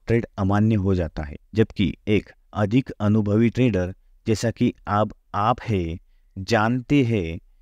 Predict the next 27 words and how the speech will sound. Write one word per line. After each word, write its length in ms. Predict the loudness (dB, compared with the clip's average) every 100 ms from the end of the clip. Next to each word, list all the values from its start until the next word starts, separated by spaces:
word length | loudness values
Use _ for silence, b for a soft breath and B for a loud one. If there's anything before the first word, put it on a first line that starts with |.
| -20 -2
कि 220 | 0 0
अगर 400 | 0 0 2 0 0
आपको 560 | -2 -2 -2 -2 -2 -2
निचले 400 | -4 -2 -2 -2
टाइम 380 | 0 0 0 0
फ्रेम्स 340 | 0 -2 -2
के 140 | -4
अंदर 500 | -4 0 0 0 -4
ट्रेंड 540 | -6 _ -2 0 0 -2
परिवर्तन 640 | 0 2 2 0 -2 -2
मिलता 400 | 0 0 -2 -2
है 280 | -2 -4 -6 _
तो 80 | 0
यह 400 | 2 2 0 -2 -4
शॉर्ट 380 | -4 -2 -2 -2 0
ट्रेड 280 | 2 2 -4 _
अभी 300 | -8 -2 0
भी 180 | 2 0
संभव 460 | 0 -2 0 0 -2
है। 120 | -6 -10 _ _ _ _ _ 2
याद 240 | 2 2
रखें 360 | -2 0 -2 -2
कि 120 | -2 0
आप 180 | 0
कैंडलस्टिक 600 | 0 -2 0 0 0 -4 0
पैटर्न 320 | -2 0 -2
को 280 | -2 -2 -4